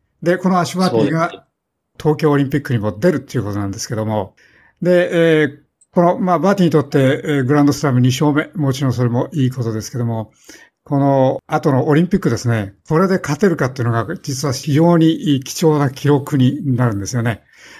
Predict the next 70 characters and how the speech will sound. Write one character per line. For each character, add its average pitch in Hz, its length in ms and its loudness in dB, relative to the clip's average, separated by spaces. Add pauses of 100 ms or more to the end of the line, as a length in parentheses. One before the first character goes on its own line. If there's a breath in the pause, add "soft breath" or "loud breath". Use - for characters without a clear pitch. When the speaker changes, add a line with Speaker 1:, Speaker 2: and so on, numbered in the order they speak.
Speaker 1:
え 151 80 2
ー、 143 40 2
こ 185 120 2
れ 214 80 4
ま 214 140 2
で 175 240 2
オ 165 140 0
リ 196 80 2
ン 190 60 -2
ピ 220 100 0
ッ 214 80 -4
ク - 100 -18
と 170 140 4
ウ 165 80 0
ィ 151 100 4
ン 160 40 2
ブ 160 100 2
ル 147 40 0
ド 143 120 2
ン 123 40 2
の 120 100 2
両 151 240 2
方 190 300 2
で 160 200 2
優 139 140 2
勝 139 300 0
し - 120 -8
た 139 100 -2
人 135 260 -2
は 120 120 2
で 110 100 -4
す - 120 -10
ね、 110 260 -2
女 147 180 -2
子 185 200 -4
シ - 220 -2
ン 185 120 2
グ 151 80 -2
ル 139 80 -2
ス 131 140 -8
で 175 140 0
は、 127 240 -4
シ - 180 -12
ュ 202 160 2
テ 202 60 -4
フ 202 80 -2
ィ・ 165 60 -2
グ 175 100 -2
ラ 165 120 2
フ、 - 200 -6
ビ 127 340 2
ー - 20 2
ナ 170 140 0
ス・ 160 160 -8
ウ 160 100 -4
ィ 143 180 4
リ 120 40 0
ア 104 60 -2
ム 101 100 -4
ズ、 - 100 -20
セ - 240 -6
リ 170 140 0
ー 160 40 2
ナ・ 156 100 2
ウ 131 80 -4
ィ 131 100 2
リ 120 80 0
ア 95 40 -4
ム 85 60 -14
ズ、 - 120 -20